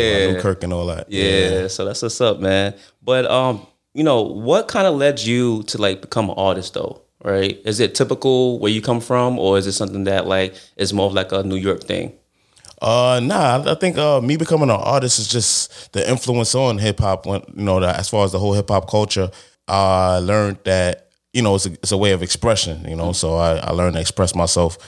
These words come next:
Speaker 1: through there. And, you know, you have build up a lot of things in your head. Sometimes you don't got nobody to talk to about it, so you just put it out on, on, on pen and paper, or, you know, put it on the mic, put your pain out there, you know what I mean?
Speaker 2: Yeah. So
Speaker 1: Yeah.
Speaker 2: it's like, for you, it's like therapy then?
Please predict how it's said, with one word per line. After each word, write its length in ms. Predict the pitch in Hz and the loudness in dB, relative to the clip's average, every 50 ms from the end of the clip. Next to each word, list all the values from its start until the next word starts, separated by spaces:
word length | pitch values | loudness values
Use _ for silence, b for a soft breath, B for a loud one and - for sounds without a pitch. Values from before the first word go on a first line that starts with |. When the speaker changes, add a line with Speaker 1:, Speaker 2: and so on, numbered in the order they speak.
| B B B B | B B B B
Speaker 1:
through 160 | 90 87 82 | -4 -2 0
there. 580 | 85 90 87 87 85 85 85 85 82 85 80 - - | 2 2 4 4 4 2 2 2 0 -2 -4 -4 -6
And, 200 | 78 85 80 80 | -6 -6 -6 -4
you 60 | 98 120 | -2 0
know, 260 | 139 143 139 139 131 | 2 2 2 0 0
you 120 | 139 135 | 0 0
have 140 | 127 120 87 | 2 2 2
build 240 | 85 107 107 104 107 | 2 2 2 4 2
up 100 | 104 104 | 2 2
a 40 | 101 | 2
lot 120 | 101 101 | 2 2
of 80 | 98 - | 2 0
things 220 | 101 101 95 90 | -2 -2 -2 -2
in 60 | 95 | -2
your 100 | 92 87 | -2 -2
head. 420 | 85 95 98 98 95 90 90 - _ _ _ _ - | 0 2 2 2 2 0 -2 -6 _ _ _ _ -6
Sometimes 240 | 110 98 98 92 | -4 -2 -2 0
you 60 | 98 98 | -2 -2
don't 80 | 95 92 | 0 2
got 120 | 92 92 | 0 0
nobody 320 | 92 87 90 87 87 87 | 2 0 0 0 0 -2
to 80 | 87 87 | -4 -2
talk 220 | - - 98 90 | 0 0 0 0
to 120 | - - 90 | 0 -2 -2
about 280 | 82 73 90 90 87 | 0 0 2 2 2
it, 60 | 87 - | 0 -2
so 120 | - 82 | -4 -4
you 80 | 90 92 | -6 -4
just 240 | 90 90 - - B B B B B B B - | -6 -6 -8 -8 B B B B B B B -2
put 100 | - 101 | 0 0
it 100 | 92 92 | 2 2
out 140 | 90 90 90 | 2 2 2
on, 220 | 90 87 87 87 | 2 0 -2 -4
on, 240 | - - 82 87 87 - - 87 - - | -4 -4 -4 -6 -6 -6 -10 -12 -8 -6
on 120 | 85 85 | -6 0
pen 200 | - - 98 90 | 0 0 0 0
and 120 | 85 82 - | -2 -2 0
paper, 280 | - 98 90 - 90 | 0 0 0 -2 -2
or, 320 | 87 87 85 85 80 80 92 B B B B B B B _ - | 0 0 2 2 0 -2 -6 B B B B B B B _ -12
you 100 | 98 101 | -6 0
know, 180 | 101 107 117 | 2 2 2
put 200 | - - - 95 | 2 2 0 2
it 40 | 92 | 2
on 140 | 92 92 92 | 2 0 0
the 80 | 92 90 | 0 0
mic, 300 | 90 95 92 92 - - | 2 2 0 0 -2 -6
put 120 | - - | -10 -10
your 60 | - - | -8 -4
pain 220 | - 120 123 113 | 0 0 2 2
out 180 | 101 92 87 - | 2 0 -2 -2
there, 140 | 87 80 | -4 -4
you 100 | 80 82 | -4 -4
know 120 | 85 92 104 | -4 -2 0
what 80 | 110 | 2
I 80 | 123 139 | 2 0
mean? 180 | 175 180 - 101 | 0 -2 -6 -8
Speaker 2:
Yeah. 340 | 101 98 98 95 90 90 101 117 - | -6 -6 -6 -6 -6 -8 -10 -12 -8
So 120 | - - | -4 -2
Speaker 1:
Yeah. 60 | 110 | 0
Speaker 2:
it's 100 | - 92 | 0 2
like, 220 | 131 127 120 - - | 2 0 0 -2 -4
for 80 | - 113 | -6 -6
you, 120 | 117 127 | -4 -4
it's 100 | 127 107 | -2 0
like 180 | 110 101 101 - | -2 -2 0 2
therapy 340 | 120 120 117 110 - 101 95 | 2 2 2 2 0 -4 -4
then? 260 | - 95 73 78 | -4 -4 -6 -6